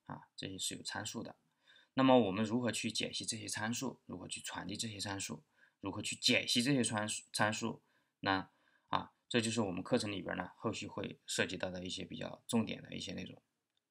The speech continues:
OK，那我们这里边呢，就按这样一条线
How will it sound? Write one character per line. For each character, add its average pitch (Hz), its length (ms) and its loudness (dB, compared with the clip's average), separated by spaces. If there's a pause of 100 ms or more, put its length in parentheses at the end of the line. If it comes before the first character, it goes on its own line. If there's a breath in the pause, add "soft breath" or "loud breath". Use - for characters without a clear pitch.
OK， - 260 -10 (2250 loud breath)
那 165 180 12
我 123 140 12
们 123 120 12
这 147 140 6
里 127 160 8
边 104 140 8
呢， 110 160 10
就 127 160 4
按 117 180 6
这 123 140 4
样 117 120 6
一 110 60 4
条 95 160 -4
线 - 340 6